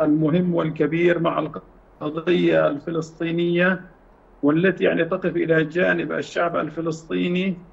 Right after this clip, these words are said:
ومعروف أن العراق يقف إلى جانب الشعب الفلسطيني منذ احتلال فلسطين منذ عام ألف وتسعمية وثمانية وأربعين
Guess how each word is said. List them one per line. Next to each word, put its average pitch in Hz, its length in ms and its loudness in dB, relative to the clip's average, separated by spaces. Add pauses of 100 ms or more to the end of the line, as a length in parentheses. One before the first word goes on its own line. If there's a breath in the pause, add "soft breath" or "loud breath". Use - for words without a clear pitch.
(380)
ومعروف 170 640 2
أن 180 300 0
العراق 175 1160 2
يقف 185 300 -2
إلى 165 500 2
جانب 170 400 -4
الشعب 170 380 -2
الفلسطيني 185 960 -4 (520)
منذ 180 320 4
احتلال 185 480 2
فلسطين 190 760 -8
منذ 170 220 -4
عام 175 260 0
ألف 165 80 -4
وتسعمية 170 380 -4
وثمانية 175 380 -2
وأربعين 165 720 2